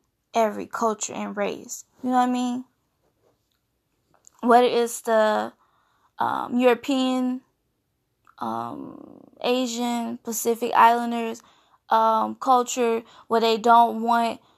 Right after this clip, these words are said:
the Asian women dating dark-skinned men or black men.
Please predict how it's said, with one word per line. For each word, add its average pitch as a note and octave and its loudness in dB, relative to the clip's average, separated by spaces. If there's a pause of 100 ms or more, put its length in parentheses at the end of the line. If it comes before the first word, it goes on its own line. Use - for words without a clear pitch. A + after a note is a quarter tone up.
(400)
the - -2
Asian B3+ 0
women A#3+ 0
dating A#3 2
dark-skinned A#3 0
men A#3+ -2
or A3+ 4
black A#3 4
men. A#3 -8